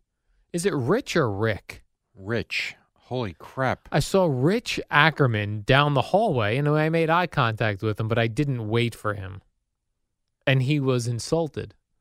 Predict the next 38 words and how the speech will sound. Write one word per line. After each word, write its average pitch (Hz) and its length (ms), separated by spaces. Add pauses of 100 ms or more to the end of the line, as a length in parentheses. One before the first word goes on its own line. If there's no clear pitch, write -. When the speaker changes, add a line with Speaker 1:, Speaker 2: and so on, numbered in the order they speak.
(420)
Speaker 2:
He 143 100
was? 160 320
Speaker 1:
Le-, 143 140 (140)
like, 143 240
legitimately, 131 640
like 98 360 (120)
Speaker 2:
Like 117 180
he 110 80
said 127 200
that? 101 180 (400)
Speaker 1:
Yeah. 143 260 (920)
Speaker 2:
Huh. - 340
Speaker 1:
And 135 100
then 139 140
I 180 140
told 120 280
him, 113 200
"I 120 100
want 131 220
the," 117 100 (140)
you 156 140
know, 131 120
'cause 127 200
they, 175 260
the 151 180
company 143 580 (600)
keeps - 280
track 175 360
of 110 200 (120)
everyone's 175 520
comings 151 460
and 120 140
goings 143 280
Speaker 2:
Is 139 80
that 202 120
Speaker 1:
with 107 100
the - 80
Speaker 2:
true? 98 220